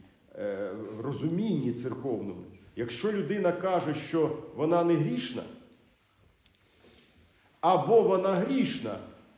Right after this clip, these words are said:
але не настільки, як інший, або інші, то це є перший, так би мовити, признак її гордині і того, що дійсно вона ще далеко від спасіння.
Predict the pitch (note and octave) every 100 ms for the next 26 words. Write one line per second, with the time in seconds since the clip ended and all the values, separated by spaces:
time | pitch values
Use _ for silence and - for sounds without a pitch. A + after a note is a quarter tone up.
0 | _ D#3+ F3+ F#3+ G3 F#3+ F#3+ - - G#3
1 | F#3 - F3 E3+ - - A#3+ C4+ - -
2 | G#2 - - - - _ _ _ _ _
3 | _ _ _ _ _ - A2+ B2+ C3 G3
4 | A#3+ - - - - - - _ _ _
5 | _ _ _ - _ - F3 F3 G3 F#3
6 | F#3 F3 - - - - - - G3 G3+
7 | F#3 - C3+ A#2 - - - - - C#3
8 | C3 D3 D#3 C#3 C#3+ C#3 - E3+ A2 B2+
9 | C#3+ C3 C#3+ D#3 F#3 D3+ D#3 - F#3+ E3+
10 | G#2 - - - - _ _ - E3+ F3
11 | F3 G#3 - E3+ D#3 F3 G#3+ - E3 D3+
12 | D#3 E3+ E3+ - D#3+ D#3+ D3+ F3+ D#3+ C#3+
13 | C3+ - C#3 B2+ - A2+ F#2